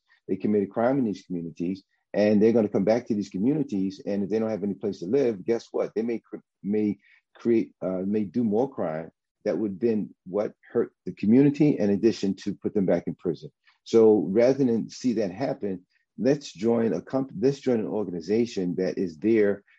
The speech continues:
to meet the needs of these, of both the community residents as well as the, uh, the new, as well as the formerly incarcerated. <clears throat> So both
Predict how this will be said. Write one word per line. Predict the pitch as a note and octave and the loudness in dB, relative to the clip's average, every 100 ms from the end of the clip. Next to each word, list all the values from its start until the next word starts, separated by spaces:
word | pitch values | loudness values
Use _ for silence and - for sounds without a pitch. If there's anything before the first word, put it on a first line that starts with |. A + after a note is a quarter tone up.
| _ - | _ -8
to | |
meet | G2 B2 D#3 | -2 -2 0
the | A#2 | -2
needs | G#2+ G#2 F#2+ | -2 -2 -6
of | F#2 E2+ | -8 -6
these, | G2 F#2+ | -6 -6
of | - G2+ | -8 -2
both | B2 B2 | -2 -2
the | A2+ | -6
community | G#2+ A2 C3 C#3+ | -2 -2 -2 -2
residents | D3 D#3 D#3 E3+ - - _ _ - | -2 -2 -6 -8 -10 -16 _ _ -4
as | B2 A2 | -4 0
well | A2 G#2+ | 2 4
as | G2 F2+ D#2+ | 4 0 -4
the, | G2+ G2 G2 F#2+ - | -2 0 0 -2 -4
uh, | F#2 F2+ E2 | -4 -4 -4
the | G#2 | -2
new, | A2 A#2 A2 | 0 0 0
as | G2 F2+ F#2+ | -2 -4 -4
well | G2+ G2+ | -4 -4
as | F2+ | -4
the | G2 | -8
formerly | F#2+ A#2 G#2+ F#2 | -6 -4 -4 -6
incarcerated. | - C#3 D3 F#2+ E2 F#2+ _ | -4 -4 -4 -4 -4 -4 _
<clears throat> | - G#2 | -8 -8
So | - - A2+ G2 _ _ _ _ _ _ _ _ | -4 0 0 -2 _ _ _ _ _ _ _ _
both | - C3+ C3 | -4 0 0